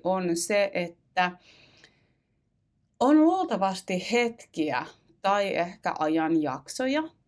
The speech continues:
jossa mahdollisesti tuntee yksinäisyyttä. Ja mitä luultavimmin joskus on edessä hetkiä tai ajatuksia, että kyseenalaistaa sitä suhdetta.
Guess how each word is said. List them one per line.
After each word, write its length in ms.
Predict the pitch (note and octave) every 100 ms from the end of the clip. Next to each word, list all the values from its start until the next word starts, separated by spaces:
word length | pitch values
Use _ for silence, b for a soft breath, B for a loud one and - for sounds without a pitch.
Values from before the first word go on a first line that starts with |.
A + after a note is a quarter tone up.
| _ G#3+
jossa 600 | A#3+ B3+ - B3+ A#3+ A#3 -
mahdollisesti 1000 | C#4 E4+ F4+ D#4+ - A3+ A#3 - F3+ -
tuntee 880 | A3+ B3 B3 G#3+ - D#3+ D3 C#3+ - _ -
yksinäisyyttä. 1300 | G#3 G#3+ - F3 F3+ F#3 G3 - A3+ A#3 A3+ - C#4+ C#4+ b b b b b b b b b -
Ja 240 | A3 G#3+
mitä 340 | A3 C#4+ E4+ D#4
luultavimmin 880 | F4 E4+ C4 F#3 F3+ F3+ F3+ F3 E3+
joskus 500 | A#3+ D4+ - E3+ F3+
on 180 | F#3+
edessä 520 | F3+ G#3+ C4 C4 - F3+
hetkiä 560 | F#3 G3+ G#3 - D#3
tai 260 | D#3+ F3 E3
ajatuksia, 920 | - F#3 F3+ E3+ D3 C#3+ - - D3 C3 -
että 540 | E3 - - D#3 C#3+ _ _
kyseenalaistaa 1400 | B3+ B3 G#3 E3+ D3+ D3+ D#3 D3 - - - - B2+ C#3+
sitä 280 | D3+ C3 C#3
suhdetta. 680 | C#3 C#3 - - - -